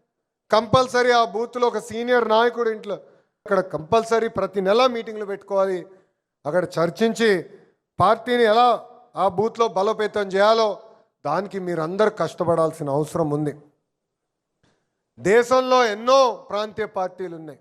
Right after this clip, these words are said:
కానీ సంస్థాగత నిర్మాణంలో తెలుగుదేశం పార్టీకి ఉన్నంత విధంగా ఏ పార్టీకి లేదు.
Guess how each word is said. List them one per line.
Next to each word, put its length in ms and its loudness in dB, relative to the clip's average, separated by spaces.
కానీ 360 2
సంస్థాగత 580 0
నిర్మాణంలో 680 0
తెలుగుదేశం 760 2
పార్టీకి 460 -2
ఉన్నంత 400 -8
విధంగా 360 2
ఏ 40 6
పార్టీకి 460 -4
లేదు. 200 -8